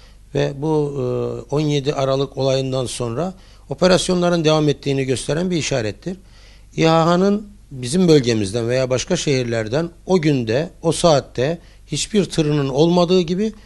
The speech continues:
İHA ile ilgili değil, hatta tırın da ne olduğu meçhuldür. Bizimle de hiçbir alakası olmadığı halde bu bir iftiradır. İHA'ya atılan bir iftiradır bu.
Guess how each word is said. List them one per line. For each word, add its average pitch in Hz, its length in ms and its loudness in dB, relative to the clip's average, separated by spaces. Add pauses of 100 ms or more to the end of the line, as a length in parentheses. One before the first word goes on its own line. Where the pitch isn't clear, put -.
(220)
İHA 165 300 4
ile 185 220 4
ilgili 170 380 2
değil, 226 300 2
hatta 175 480 2
tırın 254 340 4
da 214 80 8
ne 185 120 6
olduğu 151 340 6
meçhuldür. 202 540 0 (440)
Bizimle 185 300 2
de 156 80 2
hiçbir 190 360 -2
alakası 170 520 2
olmadığı 165 460 4
halde 147 320 -2
bu 180 140 -6
bir 214 140 -4
iftiradır. 104 680 -2 (440)
İHA'ya 170 500 4
atılan 180 540 -2
bir 185 100 -2
iftiradır 101 640 -4
bu. 90 100 -18